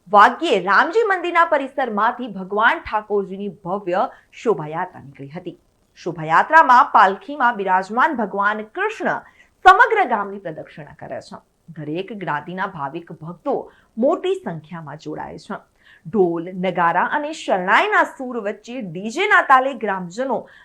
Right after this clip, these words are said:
રંગોથી ઝૂમી ઉઠે છે. રામજી મંદિરના સનાતન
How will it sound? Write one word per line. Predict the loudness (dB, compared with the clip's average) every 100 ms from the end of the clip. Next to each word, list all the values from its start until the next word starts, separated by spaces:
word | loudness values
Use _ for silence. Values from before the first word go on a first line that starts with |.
| -8
રંગોથી | 0 6 6 8 6 4 -2 -12 -12 -14 -14
ઝૂમી | -10 -8 -6
ઉઠે | -8 -10 -14 -14
છે. | -14 -16 _ _ _ _ 4
રામજી | 6 8 6 6
મંદિરના | 6 2 4 4 4 0 -4
સનાતન | -2 0 -2 -6